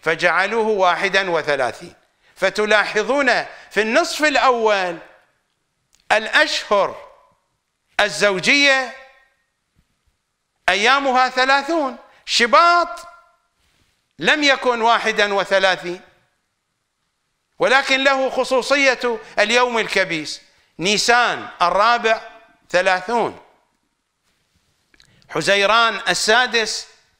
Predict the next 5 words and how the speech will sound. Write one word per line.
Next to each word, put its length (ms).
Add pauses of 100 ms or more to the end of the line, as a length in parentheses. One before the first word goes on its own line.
ثلاثون، 680 (960)
آب 300
الثامن 640
ثلاثون، 640 (280)
ولكنهم 880